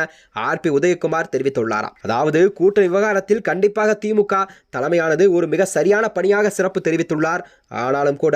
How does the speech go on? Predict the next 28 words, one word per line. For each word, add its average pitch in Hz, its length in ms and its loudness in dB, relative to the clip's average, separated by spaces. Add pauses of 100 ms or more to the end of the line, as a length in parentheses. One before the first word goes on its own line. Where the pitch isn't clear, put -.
(100)
சரியான 156 460 0
முடிவை 160 340 0
எடுக்காததால் 165 600 0 (320)
வைகோவின் 170 600 0
அரசியல் 165 500 0
எதிர்காலம் 175 320 2
என்பது 165 260 0 (320)
ஒரு 120 220 0 (160)
கேள்விக்குறியாகவே 180 760 2
இருந்து 180 220 0
வருவதாக 170 440 0 (360)
ஆர் 196 220 -2
பி 226 80 -2
உதயகுமார் 196 600 2
அவர்கள் 175 280 0
குற்றம் 160 300 -4
சாட்டியுள்ளாராம். 113 500 -4 (140)
திமுக 156 500 0
மீண்டும் 180 400 0
ஆட்சிக்கு 180 320 -4
வந்தால் 185 340 -2
தமிழக 214 360 2
வெற்றி 202 240 0
கழகத்தை 190 440 0 (300)
கண்டிப்பாக 160 600 -4
ஆண்டவனால் 170 580 0
நினைத்தால் 175 400 -2
கூட 185 100 2